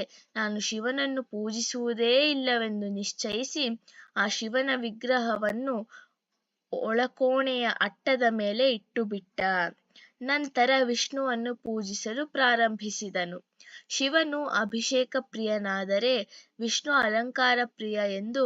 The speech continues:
ಅವನಿಗೆ ವಿಧ ವಿಧವಾದ ಅಲಂಕಾರ ಮಾಡಿ, ಊದುಬತ್ತಿ, ಸಾಂಬ್ರಾಣಿ ಹಚ್ಚಿ ಮಂಗಳಾರತಿ ಮಾಡುವಾಗ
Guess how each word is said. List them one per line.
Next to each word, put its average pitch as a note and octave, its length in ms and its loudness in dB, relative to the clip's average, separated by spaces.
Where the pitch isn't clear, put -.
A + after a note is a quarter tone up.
ಅವನಿಗೆ G#3 680 0
ವಿಧ G#3 320 -8
ವಿಧವಾದ A#3+ 680 0
ಅಲಂಕಾರ A3 680 -2
ಮಾಡಿ, A3 500 -4
ಊದುಬತ್ತಿ, A3 920 0
ಸಾಂಬ್ರಾಣಿ G#3+ 840 -2
ಹಚ್ಚಿ G3+ 440 -2
ಮಂಗಳಾರತಿ A#3+ 920 2
ಮಾಡುವಾಗ G#3+ 720 0